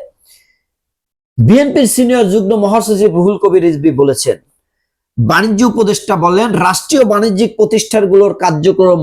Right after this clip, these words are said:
লজ্জার। গাজা ইসরায়েলি হামলার অব্যাহত, নিহত আরো একানব্বই জন।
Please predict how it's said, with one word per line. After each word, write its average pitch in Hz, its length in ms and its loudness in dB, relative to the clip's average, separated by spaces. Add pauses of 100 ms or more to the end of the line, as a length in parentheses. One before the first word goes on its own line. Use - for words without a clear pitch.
লজ্জার। 156 720 -2 (580)
গাজা 180 320 2
ইসরায়েলি 214 680 2
হামলার 180 460 0
অব্যাহত, 170 520 2 (280)
নিহত 180 380 0
আরো 160 480 0
একানব্বই 160 580 -2
জন। 202 300 -2